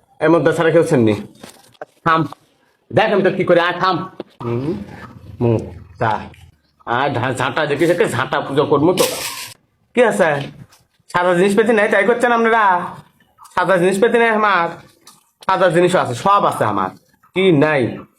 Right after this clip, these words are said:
এই দেখেন ভুরু পিন, নীল কালার ভুরু পিন।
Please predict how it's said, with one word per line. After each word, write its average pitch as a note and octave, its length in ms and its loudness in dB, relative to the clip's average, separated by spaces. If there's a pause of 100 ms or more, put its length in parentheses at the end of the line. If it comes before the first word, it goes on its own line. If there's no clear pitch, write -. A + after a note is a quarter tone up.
(140)
এই B2+ 100 2
দেখেন C#3 260 2
ভুরু D3 220 2
পিন, C3+ 380 0 (500)
নীল D#3 300 2
কালার D3+ 260 0
ভুরু B2 240 0
পিন। G2+ 300 -2